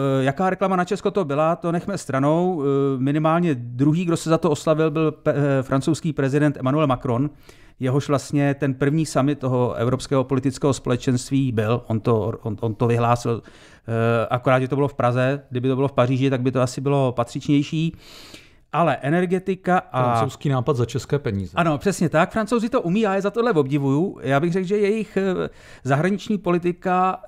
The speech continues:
Speaker 1: eh, tradičně je nejcyničtější, ale vlastně velmi efektní při nejmenším.
Speaker 2: Všichni mají pocit, že jsou na francouzském dvoře, je tam
Speaker 1: Jo, jo, jo.
Speaker 2: noblesní, usmívají se a ještě mají radost, že jim přijel francouzský prezident.
Speaker 1: Oni mají samozřejmě ten,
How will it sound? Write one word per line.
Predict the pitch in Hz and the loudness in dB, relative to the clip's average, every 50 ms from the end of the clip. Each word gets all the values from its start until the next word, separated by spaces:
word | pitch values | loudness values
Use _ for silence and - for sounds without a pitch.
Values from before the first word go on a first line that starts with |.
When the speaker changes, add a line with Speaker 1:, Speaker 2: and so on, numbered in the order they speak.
| - - 143 135 135 | -8 -6 -4 -4 -4
Speaker 1:
eh, | 131 | 0
tradičně | 127 151 147 143 156 147 - - 160 156 | 2 4 4 4 2 0 -2 0 0 2
je | 156 | 2
nejcyničtější, | 147 139 139 - 139 135 131 - - 135 120 117 - - 127 117 113 120 - _ _ - | 2 0 0 -2 -2 -4 -4 -2 -2 0 0 0 -2 -2 -4 -4 -4 -6 -10 _ _ -2
ale | 131 127 139 160 165 | 0 2 4 4 2
vlastně | 175 170 165 - - 180 180 - - | 2 0 -4 -2 -2 -2 -2 -2 -2
velmi | 135 127 143 147 156 156 160 160 156 156 156 156 156 143 - | 0 2 4 4 4 4 2 2 2 2 2 2 0 -2 -4
efektní | 147 - - 135 - - 131 - | -4 -2 -2 -2 0 0 0 0
při | - - 127 | 0 0 0
nejmenším. | 113 113 110 107 107 - - - 98 - - _ _ - - _ - - - | 0 0 0 0 -2 -4 -6 -8 -10 -10 -12 _ _ -20 -20 _ -20 -20 -20
Speaker 2:
Všichni | - - 131 117 143 | -14 -8 -4 -2 0
mají | 139 139 135 | 0 0 0
pocit, | 139 135 127 - 147 | -2 -4 -6 -6 -6
že | 123 127 | -6 -6
jsou | 123 - 131 | -4 -2 -2
na | 135 123 | -2 -2
francouzském | - 143 127 117 - 143 123 - - 113 104 92 | 0 -2 -2 -2 -2 -4 -6 -6 -6 -4 -4 -2
dvoře, | 98 110 110 104 117 | -2 -2 -2 0 0
je | 117 120 117 | 0 -2 -2
tam | 117 135 | 0 2
Speaker 1:
Jo, | 135 135 | 4 4
jo, | |
jo. | 120 | 4
Speaker 2:
noblesní, | 107 101 135 131 110 107 104 - - 135 131 131 131 135 | 2 0 -2 -2 -2 -2 -2 -2 0 0 0 0 -2 -4
usmívají | - 117 - - - - 131 123 120 123 120 117 110 | -6 -8 -10 -8 -6 -4 -2 -2 0 0 -2 -2 -4
se | 113 - - - 131 117 117 117 | -8 -8 -4 -2 -2 0 0 -2
a | |
ještě | 107 101 - - 143 | -4 -4 -2 -2 0
mají | 147 151 147 | 0 2 2
radost, | 131 127 120 135 131 113 | 0 0 0 0 0 2
že | 123 | 2
jim | 127 123 | 0 0
přijel | 117 - - 120 117 | -2 -2 -2 -2 0
francouzský | 110 - 117 107 98 113 107 - - - | 0 0 -2 0 0 -2 -4 -4 -4 -4
prezident. | - 107 110 104 - 113 98 - - - | -2 0 0 0 -2 -4 -6 -8 -10 -8
Speaker 1:
Oni | - 180 202 226 220 | -4 -2 0 2 4
mají | 202 202 220 214 | 4 4 2 2
samozřejmě | - - 196 196 175 180 175 170 180 185 180 | 0 0 0 2 2 2 0 0 0 0 0
ten, | 175 - 175 147 139 | 0 0 0 -2 -2